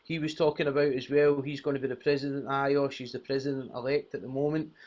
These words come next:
He's done a fantastic job. He done a webinar recently with principal people, um, looking at people coming out of the military, transitioning into a safety role, and I think they're well suited. I've worked with some really great ex-military guys across my career,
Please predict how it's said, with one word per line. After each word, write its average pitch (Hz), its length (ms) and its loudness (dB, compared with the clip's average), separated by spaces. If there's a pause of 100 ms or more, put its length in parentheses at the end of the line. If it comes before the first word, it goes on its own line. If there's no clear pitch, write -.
(340)
He's 147 180 -4
done 151 140 2
a 135 60 -2
fantastic 139 680 -2
job. 139 420 2
He 120 120 -8
done 143 180 0
a 135 80 0
webinar 143 580 0
recently 143 540 0
with 131 260 -2 (140)
principal 147 460 -4
people, 185 500 2 (580)
um, 131 520 0
looking 147 340 2
at 139 240 0
people 156 240 -4
coming 180 300 2
out 156 80 6
of 131 80 0
the 135 80 -2
military, 139 480 2
transitioning 135 840 -4
into 135 280 -8
a 120 40 -8
safety 131 440 -6
role, 135 360 0
and 139 120 -4
I 165 60 0
think 165 220 -4
they're 135 80 -6
well 131 320 -2
suited. 139 440 -4
I've 120 180 -6
worked 123 220 -10
with 127 80 -8
some 131 280 -10
really 143 280 0
great 135 340 -2
ex-military 127 680 -10
guys 131 380 -2 (320)
across 131 400 -4
my 127 140 -10
career, 131 460 0